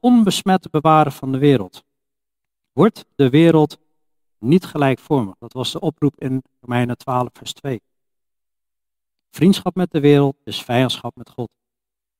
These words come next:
We moeten ons onbesmet bewaren van de wereld. God gaat de wereld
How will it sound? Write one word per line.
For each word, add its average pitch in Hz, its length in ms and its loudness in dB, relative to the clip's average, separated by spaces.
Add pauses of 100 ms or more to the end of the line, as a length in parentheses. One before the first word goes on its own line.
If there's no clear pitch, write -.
(140)
We - 80 -6
moeten 185 240 4
ons 143 220 -4
onbesmet 170 560 0
bewaren 123 360 -2
van - 160 -18
de 117 80 -14
wereld. 120 380 -4 (1200)
God - 220 -2
gaat 180 200 0
de 151 80 -2
wereld 160 480 2